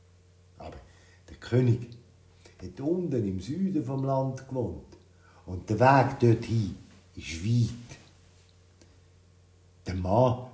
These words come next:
ist also aufgebrochen mit dem Bär. Und wo er zum Dovereberg gekommen ist,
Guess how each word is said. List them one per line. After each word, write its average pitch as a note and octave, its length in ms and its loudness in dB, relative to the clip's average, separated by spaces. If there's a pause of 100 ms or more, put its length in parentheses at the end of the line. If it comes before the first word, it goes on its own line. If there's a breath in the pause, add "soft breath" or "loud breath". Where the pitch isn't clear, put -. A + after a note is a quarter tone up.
(140)
ist - 120 -14
also C#2+ 260 -10 (100)
aufgebrochen C3 800 0
mit A#2+ 260 0
dem A#2 200 2
Bär. A2+ 480 2 (1000 loud breath)
Und A2+ 140 -2
wo A3+ 120 10
er G#3+ 160 6
zum C3 200 2
Dovereberg C3+ 920 4
gekommen A#2+ 520 6
ist, - 220 -6